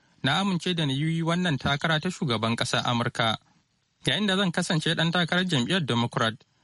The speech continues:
zan kasance shugaban Amurka baki ɗaya. Zan yi aiki tukuru ga waɗanda ba su zaɓe ni ba, kamar yadda zan yi ga waɗanda suka zaɓe ni." "Idan muka haɗa hannu, za mu ga bayan wannan mummunan lokaci," a cewar Biden, yayin da Amurka take fuskantar matsalar barkewar annobar coronavirus.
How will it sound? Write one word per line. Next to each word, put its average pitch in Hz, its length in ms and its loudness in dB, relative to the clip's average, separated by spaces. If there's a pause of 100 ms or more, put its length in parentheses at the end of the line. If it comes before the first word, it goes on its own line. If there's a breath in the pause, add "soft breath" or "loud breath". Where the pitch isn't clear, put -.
zan 127 160 0
kasance 131 400 0
shugaban 120 480 0
Amurka 139 480 0
baki - 320 -4
ɗaya. 113 300 0 (400 soft breath)
Zan 123 160 0
yi 110 60 0
aiki 127 280 0
tukuru 135 400 -2
ga 120 160 0
waɗanda 123 400 0
ba 120 80 -2
su - 140 -4
zaɓe 117 360 0
ni 147 100 0
ba, 113 280 -2 (260 soft breath)
kamar 113 260 0
yadda 123 220 0
zan 123 180 2
yi 139 80 2
ga 120 240 0
waɗanda 135 360 0
suka - 200 -4
zaɓe 117 380 0
ni." 113 220 -2 (680)
"Idan 143 160 2
muka 202 200 0 (120)
haɗa 151 100 2
hannu, 170 360 2
za 180 180 2
mu 170 100 2
ga 160 240 2
bayan 170 300 2
wannan 185 260 2
mummunan 151 460 2
lokaci," 127 580 0 (380 loud breath)
a 123 60 0
cewar 123 340 2
Biden, 139 320 0
yayin 127 220 2
da 113 100 -2
Amurka 135 400 0
take 147 400 0
fuskantar 139 480 0
matsalar 135 400 0
barkewar 143 420 0
annobar 131 380 2
coronavirus. 117 800 2